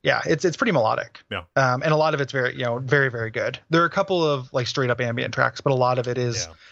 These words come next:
Speaker 1: just kind of, you know, it's not like listening to, like, I can listen to the Shovel Knight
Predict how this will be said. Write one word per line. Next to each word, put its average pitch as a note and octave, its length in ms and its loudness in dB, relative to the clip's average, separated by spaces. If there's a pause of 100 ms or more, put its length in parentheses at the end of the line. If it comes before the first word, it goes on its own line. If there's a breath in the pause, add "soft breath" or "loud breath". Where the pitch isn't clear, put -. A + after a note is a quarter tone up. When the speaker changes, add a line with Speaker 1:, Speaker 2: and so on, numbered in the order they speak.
(180 loud breath)
Speaker 1:
just E3+ 160 2
kind D#3 220 2
of, C3 300 2
you C#3 140 0
know, A#2+ 320 2
it's E3+ 140 2
not A3+ 140 2
like D#3 160 0
listening D3+ 340 0
to, B2 500 0
like, D3 120 4
I D#3 100 2
can D3+ 120 0
listen C3+ 220 0
to A#2 60 -6
the C3 60 -6
Shovel B2 240 0
Knight A#2+ 220 -2